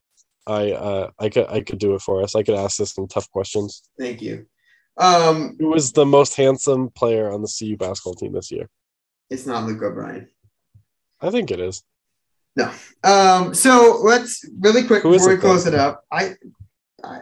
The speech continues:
Speaker 2: I don't wanna reveal my, my basketball player type, I don't think, on this, in this public forum.
Speaker 1: C U Buffs roster.
Speaker 2: Um, we're gonna vote. We're gonna be done here in a second. I'm making an executive decision. Before that happens, Sam, don't think, just shoot. Next offensive coordinator Boulder is.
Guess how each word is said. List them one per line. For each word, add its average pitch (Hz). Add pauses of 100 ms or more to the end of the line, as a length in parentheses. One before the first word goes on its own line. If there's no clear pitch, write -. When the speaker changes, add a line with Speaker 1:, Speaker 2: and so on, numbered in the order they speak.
Speaker 2:
I 156
don't 185
wanna 175
reveal 151
my, 139
my 131
basketball 135
player 135
type, 156
I 113
don't 113
think, 107
on 117
this, 110
in 123
this 117
public 123
forum. 123 (360)
Speaker 1:
C 135 (140)
U 139
Buffs 120
roster. 104 (300)
Speaker 2:
Um, 151 (880)
we're 170
gonna 190
vote. 180
We're 170
gonna 190
be 165
done 165
here 151
in 147
a 143
second. 131
I'm 123
making 127
an 123
executive 123
decision. 113
Before 117
that 127
happens, 120
Sam, 113
don't 127
think, 135
just 123
shoot. 127
Next 151
offensive 151
coordinator 135
Boulder 127
is. 127